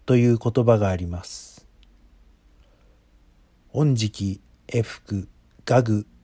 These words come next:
当薬の四つが経典によく見られるのですが、つまり、食べるもの、着るもの、寝具、お薬のことです。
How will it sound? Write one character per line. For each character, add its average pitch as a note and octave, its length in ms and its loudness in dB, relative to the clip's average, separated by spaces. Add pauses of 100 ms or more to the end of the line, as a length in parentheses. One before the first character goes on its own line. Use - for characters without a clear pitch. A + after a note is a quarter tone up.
(220)
当 D3+ 260 6
薬 A2+ 280 2
の G2+ 160 0
四 G2 140 0
つ - 240 -6
が G#2+ 280 0 (120)
経 B2 260 -2
典 C#3 300 2
に C3 140 2
よ D3 120 4
く C#3 120 -4
見 A2+ 140 2
ら A#2+ 120 4
れ C#3 120 4
る C3+ 100 2
の A2+ 140 0
で G2+ 100 -2
す - 160 -6
が、 F#2 240 -6 (1000)
つ - 180 -6
ま C#3 140 4
り、 G2 220 -4 (640)
食 A2 120 -2
べ C#3+ 160 6
る C#3+ 100 2
も A2 160 0
の、 F#2 200 -8 (380)
着 - 160 -6
る B2+ 160 2
も A#2+ 140 4
の、 A2 260 -2 (720)
寝 D3 460 0
具、 G2+ 240 -6 (260)
お G#2+ 120 -10
薬 - 360 0
の A#2 120 2
こ G#2+ 100 -6
と G2 160 -6
で F2+ 120 -8
す。 - 360 -18